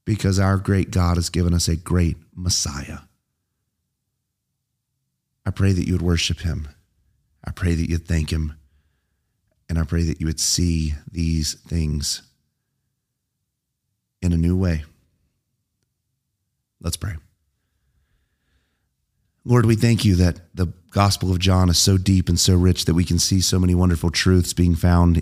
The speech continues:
in its pages. Lord, I pray today that we would see not just how John organized his gospel, but we would not only see the fact that the Jews have rejected him as prophet, priest, and king,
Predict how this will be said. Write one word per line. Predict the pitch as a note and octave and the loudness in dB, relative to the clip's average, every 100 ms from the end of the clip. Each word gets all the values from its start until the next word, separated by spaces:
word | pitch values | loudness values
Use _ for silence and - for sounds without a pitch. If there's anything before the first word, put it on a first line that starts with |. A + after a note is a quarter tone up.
| - | 2
in | F2 | 0
its | - | 2
pages. | F2+ E2+ D#2 D2+ - | 2 2 2 -2 -4
Lord, | - G#2 G#2+ | 0 2 2
I | D#2 | 2
pray | F2+ G2+ G2 F#2+ F2+ E2+ G2 | 2 2 4 4 2 0 -8
today | - F2+ F#2 F#2 F2+ | -4 2 4 6 4
that | F2 | 4
we | F2+ F#2+ | 4 4
would | F2+ - | 2 0
see | - G2 F#2+ E2+ D#2 - _ _ _ _ _ _ _ _ _ _ _ _ - | 0 2 2 2 -2 -10 _ _ _ _ _ _ _ _ _ _ _ _ 0
not | B2 C3 | 2 4
just | C3 A#2 | 2 2
how | A2 | 2
John | F#2+ G#2 G#2 | 4 4 4
organized | F#2+ F#2+ F#2 F2+ E2+ | 4 4 4 4 2
his | E2 | 0
gospel, | F2 E2+ D#2 - D2 D2+ - _ _ _ _ _ _ _ _ _ _ _ _ _ _ _ _ _ _ _ - | 2 2 2 -2 -4 -4 -10 _ _ _ _ _ _ _ _ _ _ _ _ _ _ _ _ _ _ _ 0
but | A#2+ | 4
we | C3 | 6
would | B2+ | 6
not | C3 C#3+ | 4 6
only | C3 | 4
see | G#2+ - A#2+ | 4 4 4
the | G#2+ | 6
fact | G#2+ G#2 - | 4 2 2
that | F2+ | 0
the | F2+ | 0
Jews | F2 G#2+ G#2+ F#2 | 2 4 4 4
have | F#2+ | 2
rejected | F2 E2+ G2 - F#2 D2+ | 2 2 2 2 0 2
him | F2 | 2
as | E2 | 2
prophet, | - F#2 E2+ E2 - | 0 2 2 0 -2
priest, | E2+ D#2 - | -2 -2 -2
and | D#2 | 0
king, | E2 D2 | 0 -2